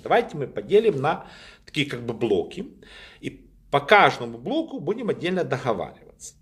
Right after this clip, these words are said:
Ну, по каким-то блокам быстрее, по каким-то не очень. А вот когда уже все, все, все, все блоки договоримся, сложим эту мозаику,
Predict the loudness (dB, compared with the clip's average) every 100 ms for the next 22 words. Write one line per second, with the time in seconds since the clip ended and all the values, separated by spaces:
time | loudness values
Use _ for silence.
0 | _ _ _ 0 0 2 -2 4 4 2
1 | -14 -18 0 0 4 0 4 2 2 -6
2 | -12 -6 2 4 8 8 8 4 -8 -10
3 | -10 -12 -8 4 6 8 6 2 -10 -18
4 | -20 -20 -2 2 2 0 2 4 4 -4
5 | 0 6 6 6 2 0 2 0 2 0
6 | 0 4 2 2 -4 -6 -4 -2 2 2
7 | 2 0 -4 -8 6 8 8 4 -4 -6
8 | -8 -10 0 4 6 4 -6 -10 -12